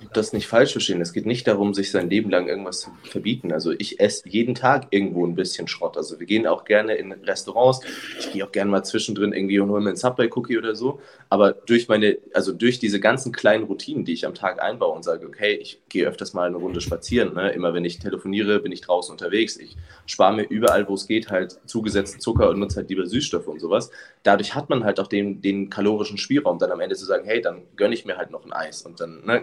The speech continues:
kann man sich noch sowas gönnen und kann sein Leben auch genießen. Und das ist ja im Endeffekt das, was wir alle wollen. Also wir wollen ja nicht irgendwie Leistungssportler werden und mit fünf Prozent Körperfett die ganze Zeit rumlaufen, sondern eigentlich geht's ja nur darum, uns gut zu fühlen und vielleicht das T-Shirt ausziehen zu können, ohne dass man sich schämt.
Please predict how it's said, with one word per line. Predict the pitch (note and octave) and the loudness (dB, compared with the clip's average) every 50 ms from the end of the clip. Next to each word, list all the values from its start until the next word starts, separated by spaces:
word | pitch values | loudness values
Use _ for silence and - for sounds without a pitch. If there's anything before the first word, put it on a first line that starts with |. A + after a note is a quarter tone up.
| - | -2
kann | - - A#2+ A#2+ | 0 2 2 2
man | A#2+ G2+ | 2 2
sich | A2 G#2+ - | -2 -4 -4
noch | A2 F#2+ | -4 -6
sowas | - - G2 F#2+ F2+ - | -4 -2 -2 -2 0 2
gönnen | - B2 B2+ A#2+ | 4 4 4 4
und | F2+ F2 | 2 -4
kann | - G#2+ G2 | -4 -6 -4
sein | G2 G2+ F2+ - | -2 -2 -2 0
Leben | F#2 G#2 G#2 G2+ | 0 -2 0 0
auch | - - - - | 0 -2 -2 -2
genießen. | - G2 A2 B2 C3 - G#2 A2 A#2+ - - - - - _ _ | -2 -2 0 0 -2 -2 -6 -10 -14 -16 -18 -20 -20 -20 _ _
Und | - F#2 F#2+ F#2 F2+ F2+ - - - | -4 -2 -2 -2 -4 -6 -4 0 2
das | F#2 G2+ - | 2 2 2
ist | G#2 - | 0 2
ja | G#2 F#2 | 2 2
im | F#2 | 2
Endeffekt | F2+ F2+ F2 - - F#2+ - | 2 0 -4 -4 -6 -6 -4
das, | - - - | -6 -4 -4
was | G2 F2+ - | -4 -2 0
wir | - - | 0 0
alle | D#2 E2+ E2+ | 0 0 2
wollen. | F2 G2 G#2 F#2+ E2 | 2 2 2 2 0
Also | D#2+ D#2+ E2+ | -2 -6 -4
wir | D#2 | -2
wollen | F2 F2+ F2+ | 0 0 2
ja | F2+ F2 | 0 0
nicht | F2 F2 F2 - | -2 -2 -4 -6
irgendwie | - F2+ F2+ F#2 F#2 F#2 - _ - - _ _ _ | -12 -12 -10 -8 -8 -8 -10 _ -20 -20 _ _ _
Leistungssportler | - G2 G2+ G2+ G2+ - A#2+ A2 - - - G#2 G#2 - A2+ G2+ G2 | 2 4 6 6 4 4 0 -2 0 4 6 6 6 6 4 4 6
werden | G2+ G#2 B2+ G#2 G#2 | 6 6 6 4 2
und | F#2 F#2+ | 0 0
mit | F#2 F#2 - | 0 -2 -2
fünf | - A#2 A#2 A2+ | -2 -4 -4 -2
Prozent | - G2+ F#2+ G2+ F#2 F#2+ | -2 -2 0 0 0 2
Körperfett | - A#2+ A#2+ A#2+ G#2+ G2 G2+ F2+ E2+ | 4 6 6 6 4 2 2 2 2
die | F#2 | 2
ganze | F2 F2 E2+ - - | 0 0 -2 -4 -4
Zeit | - F2 - | -6 -4 -4
rumlaufen, | - E2+ F2 E2 F#2 - A2 G2 | -4 -2 0 2 0 0 -2 -2
sondern | F#2+ F#2 E2 | -2 -2 0
eigentlich | E2 F2+ G2+ G#2 - | 0 -2 -4 -4 -6
geht's | A2 - - | -4 -4 -2
ja | G2+ | -4
nur | G2 G2 | -2 2
darum, | G2 F#2+ F#2 G#2 G#2+ - | 4 4 4 4 2 0
uns | F2+ F#2+ - - - - - | -4 -10 -10 -12 -14 -14 -10
gut | - - B2 B2+ | -6 -6 -4 -2
zu | - A2+ | -2 -2
fühlen | - - B2 B2 B2 A#2+ | 2 4 4 4 4 4
und | F2+ G2+ G#2 - - - | 2 0 -2 -4 -6 -2
vielleicht | - A2 G#2+ G#2+ | 0 2 2 2
das | G#2+ G#2 | 2 -2
T-Shirt | - - A#2+ A2+ A#2 - - | 0 0 0 0 0 2 4
ausziehen | - G#2 G#2 - - G#2+ | 2 2 2 0 -4 -6
zu | - A2 | -4 -2
können, | - A#2 G#2 G2 | 2 2 2 2
ohne | F#2+ G2+ G#2 G2 | 2 0 2 2
dass | G2 G2 | 2 0
man | A2 G2 | 0 -2
sich | F#2+ F#2+ - | -4 -2 2
schämt. | - A2+ G#2+ - - | 4 4 4 4 2